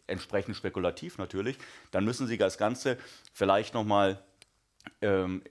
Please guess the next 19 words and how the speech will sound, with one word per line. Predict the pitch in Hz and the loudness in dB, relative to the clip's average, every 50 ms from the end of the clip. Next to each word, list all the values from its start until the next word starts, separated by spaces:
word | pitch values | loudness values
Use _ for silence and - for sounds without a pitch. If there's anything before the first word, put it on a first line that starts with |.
| - - | -18 -14
in | - - | -8 -6
einem | 104 101 87 92 - | -6 -4 -4 -4 -4
etwas | - 98 92 98 87 - | -4 -2 0 0 -2 0
längerfristigen | - 101 120 151 147 - - 147 143 - - 131 131 131 | 0 0 2 2 0 0 -2 -4 -4 -4 -4 -4 -4 0
Kontext | 127 131 123 123 120 113 110 - - - | 0 0 0 0 -2 -4 -4 -8 -8 -4
sehen. | 117 113 117 113 110 - - - - - - _ | -2 -2 -2 -2 -4 -10 -18 -20 -20 -20 -20 _
China | - - 117 117 120 113 | -4 -2 2 4 4 4
ist | 113 110 - | 2 0 -4
führend | - - 113 113 113 110 | -4 -2 0 0 0 2
bei | 110 101 | 2 2
der | 98 95 - | 2 2 0
Te-, | - 101 | 0 0
äh, | 101 104 98 98 95 92 92 - | 2 4 4 4 2 2 -2 -4
in | 107 95 | -2 0
der | 98 92 | 0 0
Batterieforschung. | 95 95 92 98 90 117 135 143 - - 139 131 127 - - 127 127 123 120 - - - - _ | 0 0 -2 -2 -4 -4 -6 -4 -2 -2 -2 -2 -4 -2 -2 -2 -2 -4 -6 -12 -20 -20 -20 _
Sie | - 87 | -10 -6
sind | 82 85 107 104 107 104 - - _ | 0 2 2 2 2 -2 -6 -12 _
mittlerweile | - 98 110 104 110 104 95 92 95 90 92 92 92 90 | -2 -2 0 2 2 2 4 4 4 4 4 2 0 -2